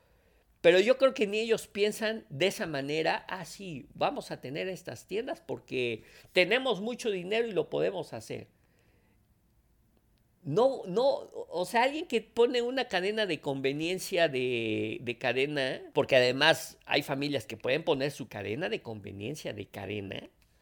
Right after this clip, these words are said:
o sea, porque hasta eso no, no, no, no piensan de esa manera, ¿eh? O sea, no están en ese, en ese tema. Sin embargo, las empresas familiares, las personas de a pie, somos,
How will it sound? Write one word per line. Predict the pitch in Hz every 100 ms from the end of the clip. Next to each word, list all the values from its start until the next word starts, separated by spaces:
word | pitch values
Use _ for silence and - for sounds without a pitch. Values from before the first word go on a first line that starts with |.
| _
o | -
sea, | 127 117
porque | 131 127 - 123
hasta | 113 - - 117 123
eso | 139 135 165 143 -
no, | 135 139 202 214 220 220 214 139 - -
no, | 135 170
no, | 175 208 -
no | 320
piensan | - 415 - 254
de |
esa | 220 294
manera, | 135 113 131 113 101
¿eh? | 104 131
O | -
sea, | - 113
no | 131
están | 180 185 180 165
en | 143
ese, | 147 - 139
en | 120 117
ese | - 113
tema. | - - - _ _ _ _ _ _ _ _ _ _ _ - -
Sin | - 156
embargo, | 151 170 220 180 165 330 - - - -
las | 135 135
empresas | 156 226 220 -
familiares, | - 180 175 185 185 208 - - 120
las | 113
personas | - 107 156 170 160
de | 127
a | 123
pie, | - 139 135
somos, | - 214 254 240 -